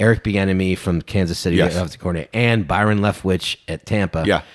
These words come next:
Speaker 1: You know, there are guys, if you just look around,
Speaker 2: Right.
Speaker 1: both African American, uh, yeah, whatever. Um, is that still in play? I don't know.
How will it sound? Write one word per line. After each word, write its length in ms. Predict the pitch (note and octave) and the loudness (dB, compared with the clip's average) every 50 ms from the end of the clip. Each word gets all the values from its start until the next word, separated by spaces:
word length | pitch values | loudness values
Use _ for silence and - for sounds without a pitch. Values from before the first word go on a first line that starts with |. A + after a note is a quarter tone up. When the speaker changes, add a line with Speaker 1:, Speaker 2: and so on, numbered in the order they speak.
| - _ | -8 _
Speaker 1:
You 100 | - G2+ | 0 0
know, 60 | F#2 | 2
there 200 | F#2 C3 C#3+ C#3+ | 4 4 4 4
are 40 | B2+ | 4
guys, 340 | G#2+ G2 A2+ A2 G#2+ G#2 F2+ | 2 0 0 0 0 -2 -2
if 140 | E2 - - | -4 -6 -6
you 100 | A#2 A#2+ | -6 -4
just 200 | B2+ B2 A2 - | -4 -4 -4 -4
look 260 | G2 G2 A2+ A2 - | -4 -4 -4 -2 -2
around, 400 | G#2+ G2 G#2 G#2 G2 F#2+ F2 E2+ | -2 0 0 0 0 0 0 0
Speaker 2:
Right. 220 | F2+ F#2+ D2 C#2 - - | 0 0 -2 -2 -6 -10
Speaker 1:
both 180 | - - A2 A#2 | -8 -6 -4 -2
African 300 | C3 C3 B2+ C3 B2+ A#2+ | 0 0 0 0 0 2
American, 560 | A#2+ B2+ C3+ C3+ B2+ A#2 - G#2 G#2 G2+ F2+ D2+ F#2+ | 2 4 4 4 2 2 0 -2 -2 -2 -4 -4 -6
uh, 200 | G2+ A2 A2 A2 | -4 -2 -2 0
yeah, 300 | A2 A2+ A2 G#2 G2 G2 | 0 0 0 0 0 -2
whatever. 400 | F2 - F#2+ G2 G#2 G2+ F#2 F#2 - - - - - - - - - | -2 -4 -2 -2 0 0 -2 -4 -6 -12 -20 -20 -20 -20 -18 -6 -2
Um, 380 | G2 G2 G2 G2+ G2 G2 F#2+ | 0 0 2 2 2 0 -2
is 200 | G2 - F#2 F#2+ F2+ | -4 -6 -8 -8 -6
that 140 | G#2 G#2 | -6 -6
still 240 | - - - B2 A#2 | -6 -2 0 0 2
in 80 | A2+ G#2+ | 2 0
play? 280 | - - A2+ A2+ A#2 G#2+ | 0 0 0 0 2 0
I 60 | G2 | 0
don't 100 | G2 G#2 | 0 0
know. 220 | A2 G#2+ G2+ F2 | 0 0 0 -2